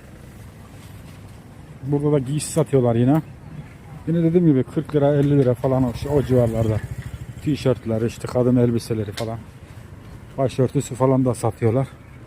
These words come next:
Yavaş yavaş topluyorlar pazarı. Burası Tungva dedikleri yerin pazarı. Bakın burada da böyle bir lokanta var, restoran var.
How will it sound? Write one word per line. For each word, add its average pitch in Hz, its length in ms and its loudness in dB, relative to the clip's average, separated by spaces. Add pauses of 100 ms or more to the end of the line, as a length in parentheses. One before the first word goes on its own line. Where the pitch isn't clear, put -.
(720)
Yavaş 131 340 2
yavaş 131 240 2
topluyorlar 120 540 0
pazarı. 110 400 -2 (1800)
Burası 156 280 2
Tungva 151 560 0 (240)
dedikleri 127 800 2
yerin 135 420 2
pazarı. 117 380 2 (2000)
Bakın 156 280 2
burada 147 180 4
da 143 140 4
böyle 139 240 4
bir 131 440 0
lokanta 127 480 2
var, 113 160 -2
restoran 120 480 0 (100)
var. 113 140 -4